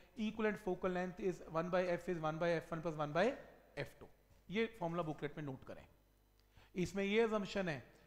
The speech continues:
कि दोनों फोक-, दोनों lenses convex lenses हैं, तो एफ़ वन एफ़ टू की sign convention इसमें positive है।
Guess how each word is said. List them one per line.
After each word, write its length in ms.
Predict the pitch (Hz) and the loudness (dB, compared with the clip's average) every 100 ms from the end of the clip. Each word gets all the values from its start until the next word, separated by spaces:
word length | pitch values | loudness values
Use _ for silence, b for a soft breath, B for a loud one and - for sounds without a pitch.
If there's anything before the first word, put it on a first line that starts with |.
| - | -10
कि 80 | 190 | -4
दोनों 340 | 151 175 190 214 | 0 0 0 -2
फोक-, 340 | 190 175 - | -2 -2 -4
दोनों 460 | 160 175 180 214 190 | 0 2 2 0 2
lenses 380 | 160 160 202 196 | 0 0 -2 0
convex 480 | 190 170 170 170 | 0 4 2 2
lenses 420 | 151 135 - 123 117 | -4 -4 -4 -8 -8
हैं, 120 | 104 - b b b - | -14 -20 b b b 2
तो 60 | |
एफ़ 220 | 165 165 | 2 4
वन 120 | 196 196 | 4 4
एफ़ 180 | 180 | 2
टू 100 | - | 0
की 100 | 185 | 0
sign 240 | 190 175 180 | 0 0 0
convention 480 | 185 175 170 160 170 | -2 -2 -4 -4 -4
इसमें 180 | 185 - | -4 -2
positive 420 | 151 143 147 | 0 0 0
है। 120 | 127 | -2